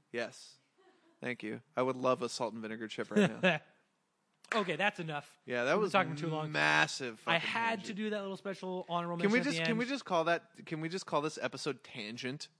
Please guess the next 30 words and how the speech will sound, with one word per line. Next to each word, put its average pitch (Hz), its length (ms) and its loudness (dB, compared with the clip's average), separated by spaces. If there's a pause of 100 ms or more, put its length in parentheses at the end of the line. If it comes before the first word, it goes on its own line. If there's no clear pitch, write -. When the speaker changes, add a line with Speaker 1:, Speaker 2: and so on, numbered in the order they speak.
(380)
Speaker 2:
No, 233 260 -8
well, 208 140 -6
I'm, 214 160 -8
yeah, 185 240 -2
I 185 120 -6
get, 180 200 -10
yeah, 170 240 -4
Speaker 1:
<laughs> - 40 -8
Speaker 2:
I - 280 0
suppose 214 180 4
we - 60 -2
could. 151 280 2
Speaker 1:
'Cause - 100 4
Speaker 2:
It's 190 80 6
Speaker 1:
I 190 40 8
feel 196 80 10
Speaker 2:
still, 240 200 10
Speaker 1:
like 240 120 12
that's 226 200 6
all 175 160 6
Speaker 2:
it's 180 100 8
Speaker 1:
we 185 100 8
Speaker 2:
still 180 260 10
Speaker 1:
did. 240 80 10
Speaker 2:
not 226 160 12
our 202 80 10
longest 175 320 4
episode. 151 440 -4
Speaker 1:
I 151 140 4
know. 139 260 0